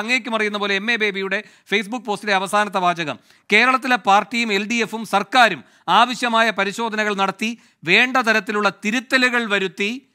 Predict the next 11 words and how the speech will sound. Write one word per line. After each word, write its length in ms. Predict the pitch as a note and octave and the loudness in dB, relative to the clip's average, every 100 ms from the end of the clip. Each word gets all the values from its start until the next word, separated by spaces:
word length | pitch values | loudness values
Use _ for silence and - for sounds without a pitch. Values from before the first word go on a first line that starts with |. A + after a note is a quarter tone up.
| _ _ _ - | _ _ _ 0
കേരളത്തിലെ 360 | A#3+ A#3+ A3+ A3 | 2 2 -2 -2
പുരോഗമനവാദികളുടെയും 920 | G#3+ A3 A3 G#3+ G#3 G3 G3 G3+ A#3+ G#3+ | 0 0 0 2 0 0 -2 0 0 0
മതേതരവാദികളുടെയും 800 | G3+ A3 G#3 G3 F#3+ F#3+ F#3+ F3+ | 0 -2 0 -2 0 -2 -4 -4
പ്രസ്ഥാനമായി, 580 | E3+ F#3+ F#3+ F#3 G3+ B3+ _ - | -6 -2 -2 -2 -4 -6 _ -8
തൊഴിലാളികളുടെയും 600 | F#3+ G#3+ A3 G#3 G3 G3 F#3 | -2 2 2 2 -2 -2 0
പാവപ്പെട്ടവരുടെയും 500 | F#3 G3 F#3+ F#3 F3+ | 0 0 -6 -6 -8
പ്രസ്ഥാനമായി 540 | E3 F3+ F3 F3+ A#3 _ _ E3 | -6 -4 -2 -4 -6 _ _ -6
മുന്നോട്ട് 320 | F#3+ G3+ F#3+ | -4 -4 -4
പോവുക 260 | F#3+ F#3 F#3 | -4 -4 -4
തന്നെ 140 | F#3 F3+ | -6 -6
ചെയ്യും. 160 | E3+ | -6